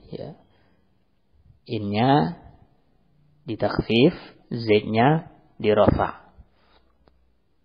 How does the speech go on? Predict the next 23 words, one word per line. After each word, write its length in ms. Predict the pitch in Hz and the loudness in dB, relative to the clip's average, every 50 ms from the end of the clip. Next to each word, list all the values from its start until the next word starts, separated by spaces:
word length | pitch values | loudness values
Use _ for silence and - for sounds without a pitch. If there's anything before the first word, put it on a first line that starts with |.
| _ _ _ | _ _ _
Ya, 260 | - - - - - - - | -18 -18 -14 -14 -14 -6 -2
falaula 600 | - 117 139 180 202 185 175 165 156 151 143 131 117 113 | 0 4 6 8 8 8 8 8 8 8 6 6 4 4
hadhil 560 | 113 131 160 175 165 143 143 131 127 123 120 117 | 6 8 8 8 8 8 6 6 6 4 4 4
lamu 720 | 117 127 139 151 160 170 185 202 208 - - - - - - - - | 6 6 8 8 8 6 6 6 4 4 0 -6 -16 -20 -10 -6 -2
latuwuhima 1400 | 120 117 117 117 113 110 - 113 110 107 117 156 160 120 - 120 113 120 117 113 110 110 110 107 110 113 - - - _ _ _ _ _ _ _ _ _ _ _ _ | 0 4 6 6 6 6 2 -2 0 4 4 4 4 4 2 0 0 0 2 2 0 0 0 0 0 -2 -4 -6 -12 _ _ _ _ _ _ _ _ _ _ _ _
anna 400 | - 123 120 113 107 104 104 - - | -4 -2 -2 -2 -2 -4 -6 -4 -2
in 240 | 143 156 165 147 123 | 0 0 0 2 0
nafiyah. 840 | 113 104 98 - - 101 95 95 92 90 101 - - - - _ _ | 0 0 -2 -4 -8 -6 -4 -4 -4 -4 -6 -10 -12 -16 -20 _ _
Kalau 240 | - 120 110 113 110 | -2 0 2 2 2
bukan 480 | 107 120 151 156 - 156 143 139 135 127 127 | 4 4 2 4 6 4 4 4 2 2 4
karena 580 | 127 120 117 113 107 107 - - - - _ _ 156 | 4 4 6 4 2 0 0 -2 -8 -16 _ _ 4
lam 340 | 170 175 151 139 139 131 | 6 6 6 6 4 2
ini 400 | 160 185 165 131 113 110 - - | 2 2 2 2 0 -2 -6 -6
ada 240 | - - 117 113 110 | -4 -2 0 2 0
pada 300 | 104 - 107 104 104 101 - | 0 2 2 2 2 2 4
khobar, 480 | 160 160 123 113 127 - 190 - - - - - - _ _ _ _ _ _ | 2 4 6 6 4 4 0 -6 -14 -20 -20 -20 -20 _ _ _ _ _ _
tentunya 840 | 127 123 120 117 127 131 135 151 165 175 185 185 185 185 185 - - | -2 0 4 4 4 6 6 6 6 6 6 6 4 2 -4 -10 -14
ada 320 | - - 135 135 127 131 131 | -2 2 2 4 4 4 4
yang 160 | 135 131 127 | 4 4 2
menyangka 560 | 123 117 104 101 95 92 90 - 120 143 160 | 2 2 0 0 -2 -4 -4 2 4 4 4
bahwasanya 560 | 143 123 113 107 113 110 113 120 131 123 - | 6 4 4 4 4 2 2 2 0 -2 0
ini 320 | - 143 143 147 147 151 156 151 | 2 2 2 4 2 2 2 2
nafiyah. 640 | 156 160 151 - - 113 101 92 - - - - | 4 4 2 2 0 0 0 0 0 -2 -8 -12